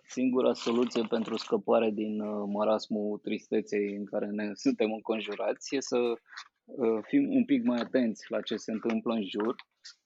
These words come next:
Și odată cu atenția ne vin și alte puteri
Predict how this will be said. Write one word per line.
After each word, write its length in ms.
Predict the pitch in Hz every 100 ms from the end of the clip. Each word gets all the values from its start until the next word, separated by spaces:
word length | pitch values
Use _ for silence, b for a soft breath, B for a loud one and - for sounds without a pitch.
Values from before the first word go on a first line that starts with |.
| _ _
Și 120 | -
odată 220 | 117 -
cu 140 | 120 123
atenția 920 | 110 123 117 110 - 113 135 170 156 -
ne 160 | 139
vin 380 | 139 135 165 165
și 160 | 147 -
alte 320 | 156 143 -
puteri 560 | 131 135 135 127 - -